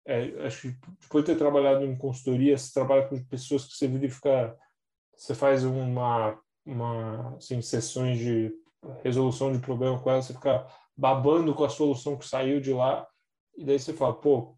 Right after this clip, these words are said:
é, é, é isso que é legal do, do dia a dia do negócio, você trabalhar com gente muito boa, que você pega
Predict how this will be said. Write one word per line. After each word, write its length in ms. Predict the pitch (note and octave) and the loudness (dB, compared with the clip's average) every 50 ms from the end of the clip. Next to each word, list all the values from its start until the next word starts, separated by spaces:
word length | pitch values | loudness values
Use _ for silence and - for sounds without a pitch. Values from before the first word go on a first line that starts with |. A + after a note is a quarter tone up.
| _ | _
é, 380 | - - - - - - - - - | -10 -10 -10 -10 -10 -12 -12 -12 -10
é, 520 | - - - - - - - - - C#3 | -8 -8 -8 -8 -10 -10 -10 -4 0 2
é 40 | C#3+ | 4
isso 240 | D#3 D#3+ E3 - - | 4 4 2 0 0
que 80 | - D#3 | 2 2
é 40 | C3+ | 4
legal 320 | C3+ C3 B2+ B2+ B2 A#2+ | 4 4 4 4 4 4
do, 360 | B2 B2+ B2 A#2+ A#2+ A#2 A#2+ | 2 -2 -2 -2 -2 -4 -4
do 200 | B2 B2+ B2+ A#2+ | -6 -6 -6 -6
dia 220 | A#2+ B2 C3+ C3+ B2 | -2 2 2 2 4
a 40 | |
dia 220 | A#2 A#2 C3 B2+ A#2 | 4 2 2 2 2
do 120 | A#2 A#2+ | 0 -2
negócio, 460 | B2 B2 A#2 A#2 A#2 A2 A2+ - - | -2 -2 0 0 0 0 0 -4 -6
você 120 | - C3+ C3 | -6 -6 -4
trabalhar 380 | - C#3+ C3+ C#3 C3+ C#3 C#3 C#3 - | -2 0 2 4 4 4 2 2 0
com 120 | C#3+ C3 | -4 -4
gente 300 | B2+ C3+ C#3 C3+ - D3 | -2 -4 -4 -6 -8 -10
muito 400 | C#3+ C#3 D3 D#3 D#3+ D#3 - C#3+ | -8 -4 -4 -4 -4 -4 -6 -4
boa, 340 | B2+ B2 A#2+ A#2+ A2+ A#2 - _ _ _ _ _ _ _ _ _ _ _ _ _ | -2 0 0 0 0 -2 -6 _ _ _ _ _ _ _ _ _ _ _ _ _
que 80 | - | -6
você 140 | - - C#3 | -2 -2 -2
pega 680 | B2+ - - - C#3 C#3+ D3 C#3 C#3 C3+ C3 B2 B2 | -2 -2 -2 2 2 4 4 6 6 4 4 4 0